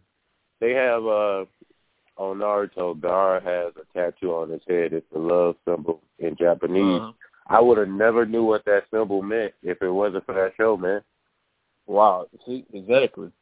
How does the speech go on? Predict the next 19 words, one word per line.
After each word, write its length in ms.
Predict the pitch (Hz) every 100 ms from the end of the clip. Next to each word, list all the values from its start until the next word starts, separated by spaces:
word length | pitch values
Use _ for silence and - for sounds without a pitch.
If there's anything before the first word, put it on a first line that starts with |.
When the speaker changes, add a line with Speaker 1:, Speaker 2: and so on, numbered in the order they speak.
| _ _ _
Speaker 2:
And 180 | 104 107 -
something 220 | 151 156
like 200 | 135 135 131
that 240 | 139 104 -
could, 320 | 110 101 95 _
you 80 | 104 101
know, 160 | - _ _ _ _ _ _
you 100 | 107
never 220 | 110 113
know. 180 | 120 131
You 120 | 123 120
might 180 | 117
need 160 | 131 127
to 80 | 131
know 160 | 143 127
that. 200 | 90 - - -
<laughs> 160 | 127 95 _ _ -
Speaker 1:
Right, 380 | 82 107 117 78
bro. 300 | 98 107